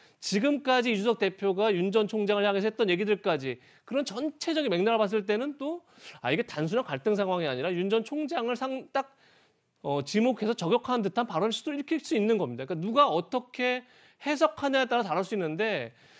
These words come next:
그걸 정리하겠다고 지금 공개를 했는데 오히려 이것이 대표의 권위, 위상을 스스로 갉아먹는 그런 이제 역효과가 나타날 가능성이 높아서 굉장히 자충수가 될 수 있고, 이건 앞으로 논란이 해소될 수 있는 게 아니라 계속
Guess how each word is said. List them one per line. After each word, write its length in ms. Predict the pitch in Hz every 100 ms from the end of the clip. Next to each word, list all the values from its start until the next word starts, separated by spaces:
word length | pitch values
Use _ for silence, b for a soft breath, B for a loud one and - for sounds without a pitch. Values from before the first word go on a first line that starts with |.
| B B
그걸 180 | - 247
정리하겠다고 920 | 233 170 220 240 240 226 220 220 220
지금 280 | - 196 208
공개를 380 | - 190 208 202
했는데 260 | 185 180
오히려 260 | 196 165 180
이것이 320 | 175 180 175
대표의 440 | 165 151 - 185 185
권위, 380 | - 175 202 185
위상을 600 | 180 208 202 208 233 254 b b b
스스로 360 | - 277 - 277
갉아먹는 760 | - 160 196 226 196 165 185
그런 360 | 180 180 196 170
이제 460 | 160 170 160 151 143 b b b 170
역효과가 340 | 170 226 233
나타날 280 | 143 131 208
가능성이 260 | 202 214
높아서 460 | 208 156 - 151 156
굉장히 200 | 185 180
자충수가 440 | 180 139 208 208
될 80 | 190
수 120 | 165
있고, 440 | 165 - 226 180 120 B B B B
이건 180 | 180 208
앞으로 680 | 139 139 233 233 247 269 - b b b
논란이 480 | 170 214 220 233 226
해소될 420 | 262 311 285 262
수 160 | -
있는 180 | 220 202
게 80 | 196
아니라 280 | 175 139 170
계속 560 | 185 185 202 254 262